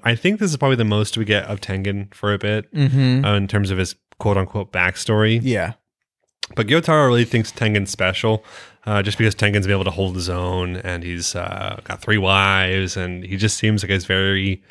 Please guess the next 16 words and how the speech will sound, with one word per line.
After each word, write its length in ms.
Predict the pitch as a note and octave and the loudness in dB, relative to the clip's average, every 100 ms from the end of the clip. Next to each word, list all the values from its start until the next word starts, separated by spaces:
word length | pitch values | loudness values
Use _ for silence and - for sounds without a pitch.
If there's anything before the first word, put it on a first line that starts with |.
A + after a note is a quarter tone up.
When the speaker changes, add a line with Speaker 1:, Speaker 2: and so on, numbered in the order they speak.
| _ _ - | _ _ -4
Speaker 1:
powerful 640 | G#2+ F#2+ G2 - G2 F#2+ F#2 | 0 2 0 0 -2 -2 -4
and 200 | F2+ F2 | -8 -8
strong. 640 | - - G#2 F2+ F2+ F2 - - - _ | -10 -2 0 0 -4 -10 -16 -20 -20 _
And 140 | G#2+ G#2 | -4 0
then 380 | G#2 G2+ G2 G2 - _ _ | 2 2 -2 -8 -16 _ _
Tengen, 480 | C3 C#3+ C3+ A2+ A2 | 0 2 2 0 2
or 260 | A2+ G#2+ F#2+ _ | 2 2 -4 _
Tengen 400 | - D#3+ B2 G#2 | -2 0 2 2
reveals, 720 | G#2 G2+ G#2 G2+ G2 G2 - - _ | 2 0 0 0 0 -4 -10 -14 _
um, 720 | G#2 G2+ G2 G2 F#2+ F2+ F2+ G2 _ - - - - - - _ _ _ _ _ _ _ | -8 -4 -4 -4 -6 -10 -14 -20 _ -20 -20 -20 -20 -20 -20 _ _ _ _ _ _ _
some 320 | - B2+ A#2 | -2 0 2
things 280 | B2+ C3+ C3 | 2 4 2
about 300 | B2 G#2+ G#2+ | 2 2 2
other 280 | A2 G#2+ G2 | 2 2 0
demon 420 | - G#2 F#2 F2+ | -2 -4 -4 -6
slayers, 560 | - - - G2 - | -10 -10 -10 -12 -14